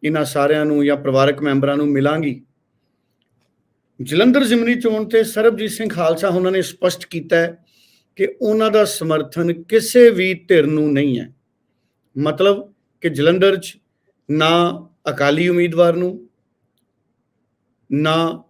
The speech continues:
ਕਿਸੇ ਹੋਰ ਪਾਰਟੀ ਦੇ ਉਮੀਦਵਾਰ ਨੂੰ ਉਹ ਸਮਰਥਨ ਕਰਨਗੇ।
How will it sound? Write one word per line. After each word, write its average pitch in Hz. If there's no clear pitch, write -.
ਕਿਸੇ 165
ਹੋਰ 139
ਪਾਰਟੀ 131
ਦੇ 139
ਉਮੀਦਵਾਰ 131
ਨੂੰ 131
ਉਹ 196
ਸਮਰਥਨ 135
ਕਰਨਗੇ। -